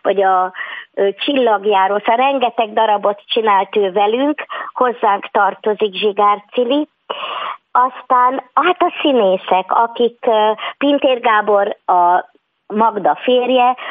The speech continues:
Magda, ö, Benedek Konc Eszti, a gyerekek, az én tanítványaim, ö, Mari, Szabó Farkas Panni, Tök Pali, Tóth Bálint, Tök Endrét most, ö,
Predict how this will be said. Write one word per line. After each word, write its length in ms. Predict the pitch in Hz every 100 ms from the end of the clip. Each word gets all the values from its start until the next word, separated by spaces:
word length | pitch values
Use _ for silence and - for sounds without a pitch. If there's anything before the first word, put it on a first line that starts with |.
| -
Magda, 600 | 233 240 226 214 185 - _ -
ö, 300 | 190 180 180 - _ -
Benedek 540 | 202 233 226 196 185
Konc 280 | - 185 185
Eszti, 680 | - 247 - - 240 226 220 - - - - -
a 300 | 208 214 214 - - _ _ _ _
gyerekek, 760 | 220 302 294 285 302 302 311 320
az 280 | - 220 226
én 200 | 240 240
tanítványaim, 1040 | 233 262 240 226 233 214 202 196 190 190 190 - _ _ _ _ - -
ö, 460 | 196 190 185 180
Mari, 600 | 180 233 240 220 185 180 _ - - -
Szabó 280 | 214 202 240
Farkas 520 | 240 - 285 277 -
Panni, 460 | - 233 226 220 202
Tök 280 | 202 226 - -
Pali, 440 | 196 170 165 180 - -
Tóth 360 | 247 277 294 254
Bálint, 800 | 262 247 240 226 214 214 220 - _ _ - - - - -
Tök 180 | 320 320
Endrét 640 | - 254 247 233 220 220
most, 460 | 226 202 202 - -
ö, 500 | - 226 208 202 196